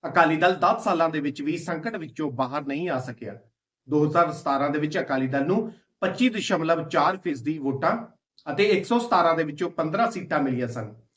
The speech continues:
ਜਦੋਂ ਕਿ ਸਾਲ ਦੋ ਹਜ਼ਾਰ ਬਾਈ ਦੇ ਵਿੱਚ ਅਕਾਲੀ ਦਲ ਨੂੰ ਸਾਢੇ ਅਠਾਰਾਂ ਫੀਸਦੀ ਵੋਟਾਂ ਮਿਲੀਆਂ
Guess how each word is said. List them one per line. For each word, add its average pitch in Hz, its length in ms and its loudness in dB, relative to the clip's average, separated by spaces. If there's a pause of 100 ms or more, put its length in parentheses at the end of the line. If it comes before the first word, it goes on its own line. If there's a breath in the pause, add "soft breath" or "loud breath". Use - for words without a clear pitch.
(140)
ਜਦੋਂ 156 300 0
ਕਿ 214 260 0 (140 loud breath)
ਸਾਲ 202 300 4
ਦੋ 220 200 4
ਹਜ਼ਾਰ 196 180 2
ਬਾਈ 151 240 0
ਦੇ 135 120 -2
ਵਿੱਚ 127 200 -8
ਅਕਾਲੀ 131 340 -4
ਦਲ 135 160 -2
ਨੂੰ 175 140 -4
ਸਾਢੇ 196 340 -2
ਅਠਾਰਾਂ 160 340 -2
ਫੀਸਦੀ 139 280 -2
ਵੋਟਾਂ 139 280 0
ਮਿਲੀਆਂ 160 340 2